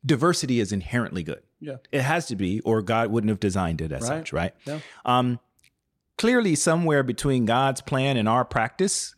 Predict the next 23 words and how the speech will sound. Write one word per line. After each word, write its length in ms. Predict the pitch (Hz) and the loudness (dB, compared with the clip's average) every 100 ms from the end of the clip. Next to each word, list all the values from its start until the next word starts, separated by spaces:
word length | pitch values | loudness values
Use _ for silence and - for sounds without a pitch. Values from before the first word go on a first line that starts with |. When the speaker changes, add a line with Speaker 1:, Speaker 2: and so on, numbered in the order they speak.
| - | -2
Speaker 1:
we, 400 | 131 139 143 127 | 4 6 4 2
we, 280 | 120 139 147 | 4 4 6
we 180 | 127 131 | 4 6
lost 280 | 117 110 | 4 2
the 80 | 104 | 0
plot. 300 | 101 107 - _ - | 0 0 -2 _ -18
Speaker 2:
Very 160 | - - | -18 -20
much 200 | - - | -20 -6
so. 60 | - | 2
Speaker 1:
<laughs> 260 | - - 131 | 2 4 0
Speaker 2:
Yeah. 440 | 131 127 220 - | 0 0 -2 2
Speaker 1:
I 20 | 165 | 4
mean, 120 | 180 | 4
Speaker 2:
Very 140 | 139 | 4
much 240 | 120 120 - | 0 -8 -4
so. 40 | |
Speaker 1:
and 160 | 208 202 | -2 0
I 100 | 175 | -2
think 440 | 180 247 233 - _ _ _ _ _ | 0 -2 -2 -8 _ _ _ _ _
if 220 | 175 - | 2 4
we're 140 | 170 - | 2 4
honest, 640 | 151 196 180 123 - - - | 2 2 2 0 -2 -6 -4
unfortunately, 800 | 135 131 185 220 - 147 123 117 | -4 0 2 2 0 0 0 -2